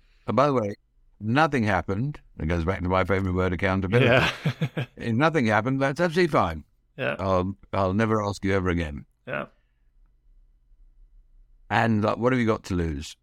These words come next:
Speaker 2: Yeah.
Speaker 1: No, nothing. "Okay, well, let's speak tomorrow at nine o'clock." And literally the next day, they're like,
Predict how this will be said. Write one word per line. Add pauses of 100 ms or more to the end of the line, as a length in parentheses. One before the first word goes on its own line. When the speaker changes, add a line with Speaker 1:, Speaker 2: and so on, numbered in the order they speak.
(200)
Speaker 2:
Yeah. (260)
Speaker 1:
No,
nothing. (280)
"Okay,
well, (360)
let's
speak
tomorrow
at
nine
o'clock." (800)
And (480)
literally
the
next
day,
they're
like,